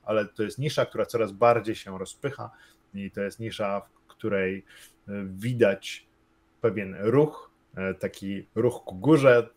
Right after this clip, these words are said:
i wydaje mi się, że to główna, y, główne osiągnięcie jest właśnie Questa trzeciego, który okazał się po prostu doskonałym sprzętem. Ma oczywiście wady, o nich wspomnę, zresztą jak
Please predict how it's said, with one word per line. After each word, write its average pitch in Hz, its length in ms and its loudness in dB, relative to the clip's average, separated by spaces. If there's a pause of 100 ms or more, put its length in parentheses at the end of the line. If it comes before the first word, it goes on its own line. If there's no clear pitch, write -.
(220)
i 123 160 -6
wydaje 120 360 2
mi 123 60 -2
się, 123 60 -4
że 120 60 -8
to 120 100 -2
główna, 127 600 4 (180)
y, 104 580 -8 (180)
główne 127 360 2
osiągnięcie 113 540 -4
jest 101 220 -12
właśnie - 280 -8
Questa - 360 0
trzeciego, 101 420 -10
który 101 200 -6
okazał 98 360 -4
się 92 240 -8 (480)
po 107 60 -10
prostu 104 440 -6
doskonałym 98 640 4
sprzętem. 101 520 -8 (160)
Ma 147 380 4
oczywiście 101 420 -8
wady, 131 380 6
o 110 80 -2
nich 98 200 -10
wspomnę, 131 560 0
zresztą 98 400 -6
jak 101 320 -6